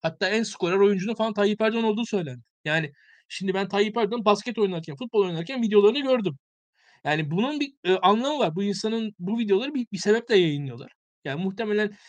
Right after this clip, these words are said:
yine görürüz. Hidayet Türkoğlu bir basket maçı yapar Tayyip Erdoğan. İzleriz şu anda yani on beş gün içerisinde. Yani hiç şaşırmam ben böyle şeyler olmasına. Hmm, dediğim gibi tıbbın olanakları çok yüksek. Onu, onu bilmek lazım. Bu konuları abartmamak lazım. Ama evet algı önemli.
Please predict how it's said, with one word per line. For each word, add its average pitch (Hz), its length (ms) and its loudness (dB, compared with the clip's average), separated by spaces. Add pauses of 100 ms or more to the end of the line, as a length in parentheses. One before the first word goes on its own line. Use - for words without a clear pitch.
(120)
yine 202 220 2
görürüz. 233 380 -2
Hidayet 196 320 2
Türkoğlu 160 360 -4
bir 208 160 0
basket 202 320 -2
maçı 151 220 -4
yapar 214 260 0
Tayyip 147 260 -4
Erdoğan. 143 260 -6
İzleriz 226 380 0
şu 139 160 -8
anda 117 200 -16
yani 123 200 -12 (240)
on 151 180 -4
beş 139 160 -6
gün 147 80 -10
içerisinde. 127 440 -12 (260)
Yani 143 120 0
hiç - 180 -4
şaşırmam 254 480 2
ben 104 80 -8 (360)
böyle 139 200 0
şeyler 139 200 -4
olmasına. 127 520 -8 (440)
Hmm, 165 360 -4
dediğim 233 220 2
gibi 175 120 -4
tıbbın 220 280 2
olanakları 208 580 4 (100)
çok 202 200 2
yüksek. 233 400 -4 (120)
Onu, 175 260 0
onu 196 180 2
bilmek 220 320 -2
lazım. 226 300 2
Bu 190 60 -4
konuları 190 240 2
abartmamak 226 500 -2
lazım. 226 340 0
Ama 208 220 0
evet 247 220 2
algı 202 300 6
önemli. 208 400 4